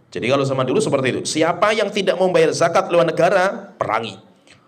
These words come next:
Seperti zamannya Abu Bakar radhiyallahu anhu. Abu Bakar itu, di zaman itu banyak orang-orang kabilah, orang-orang Badui,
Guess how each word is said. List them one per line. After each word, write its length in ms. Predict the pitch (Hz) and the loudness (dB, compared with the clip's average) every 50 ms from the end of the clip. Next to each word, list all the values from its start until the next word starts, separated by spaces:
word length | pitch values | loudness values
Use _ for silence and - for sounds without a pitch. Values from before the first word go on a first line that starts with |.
| _ _ _ _ _ _ _ | _ _ _ _ _ _ _
Seperti 480 | _ - - - - 101 107 131 131 131 | _ -8 -6 -4 -4 -2 0 0 0 2
zamannya 640 | 120 110 107 101 107 123 139 160 - - - - - _ | 0 0 -2 -2 -2 0 -2 -2 -2 -4 -12 -16 -18 _
Abu 240 | - 113 120 113 110 | -8 -8 -8 -4 -4
Bakar 320 | 113 110 - 131 127 110 104 | -4 -2 -2 -2 -4 -4 -4
radhiyallahu 360 | 104 107 107 123 123 117 104 98 | -4 -4 -2 -2 -2 0 -2 -4
anhu. 320 | 98 - 104 98 - - - - - _ _ _ _ _ _ _ _ _ _ _ _ _ _ _ _ _ _ _ _ _ _ - | -4 -6 -8 -10 -10 -12 -18 -20 -20 _ _ _ _ _ _ _ _ _ _ _ _ _ _ _ _ _ _ _ _ _ _ -16
Abu 160 | - - 101 | -10 -8 -4
Bakar 300 | 113 135 139 139 156 131 | -2 -2 -2 -2 -2 -4
itu, 400 | 127 123 - 131 - - - - - - - - _ _ _ _ _ _ _ | -4 -4 -2 -2 -2 -2 -4 -10 -14 -18 -20 -20 _ _ _ _ _ _ _
di 100 | - 117 | -6 -6
zaman 300 | 120 110 120 120 123 113 | -2 -2 0 -2 0 -2
itu 480 | 110 110 110 135 165 175 175 175 175 - | -2 -4 -2 -2 0 0 0 -2 -4 -4
banyak 400 | - - 101 113 131 143 139 135 | -4 -4 -2 0 -2 -2 0 0
orang-orang 480 | 123 117 113 110 - 117 120 117 113 - | 0 0 0 0 2 0 0 0 -2 -2
kabilah, 720 | - 113 - - 107 104 95 123 143 147 - - - - - - _ _ _ _ | -2 -2 -2 -2 -6 -4 -2 -4 -4 -4 -6 -10 -14 -18 -20 -20 _ _ _ _
orang-orang 760 | - - 92 92 92 92 90 95 95 95 95 92 90 87 92 - | -6 -4 -2 -2 0 0 0 0 0 -2 -2 -4 -8 -14 -14 -8
Badui, 580 | - 95 92 - - - - 123 147 - - | -6 -6 -6 -4 -6 -4 -2 -2 -2 -4 -6